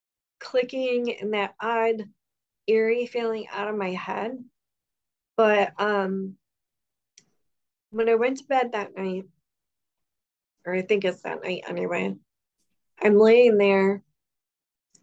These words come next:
and I hear, like, the energy in the room shift, and I'm thinking it's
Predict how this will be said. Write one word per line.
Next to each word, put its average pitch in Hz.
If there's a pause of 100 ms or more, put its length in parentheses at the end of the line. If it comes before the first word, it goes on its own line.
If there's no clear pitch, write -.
(140)
and 214 (160)
I 214
hear, 220
like, 202
the 156
energy 208
in 214
the 202
room 202
shift, 196 (120)
and 196
I'm 196
thinking 202
it's 202